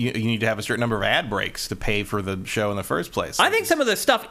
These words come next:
Speaker 2: in the show is paid.
Speaker 1: That's possible.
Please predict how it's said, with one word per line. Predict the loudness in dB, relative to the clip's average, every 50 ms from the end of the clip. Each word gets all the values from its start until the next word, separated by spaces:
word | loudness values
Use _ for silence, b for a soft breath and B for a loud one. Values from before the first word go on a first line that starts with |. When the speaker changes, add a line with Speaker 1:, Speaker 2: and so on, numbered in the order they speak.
| 2
Speaker 2:
in | 4 4 4 4 4
the | 2 2
show | 4 6 4 6 6 4 2 0 -4 -2 0
is | 0 0 2
paid. | 2 2 2 2 -2 -6 -8
Speaker 1:
That's | -8 -8 -6
possible. | 0 2 2 2 2 -2 -4 -4 -4 -4 -6